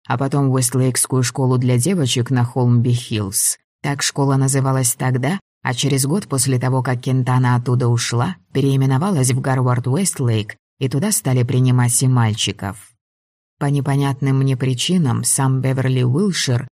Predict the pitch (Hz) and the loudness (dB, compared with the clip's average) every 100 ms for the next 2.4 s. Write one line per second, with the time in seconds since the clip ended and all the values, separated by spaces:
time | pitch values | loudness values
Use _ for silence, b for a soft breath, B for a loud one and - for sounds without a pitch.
0 | _ - 233 - 143 139 131 123 135 131 | _ -6 -6 -4 -4 0 0 0 0 0
1 | 127 131 131 123 131 123 131 131 127 117 | 0 0 0 0 -4 -2 0 0 2 0
2 | 110 - - - | 0 -4 -8 -8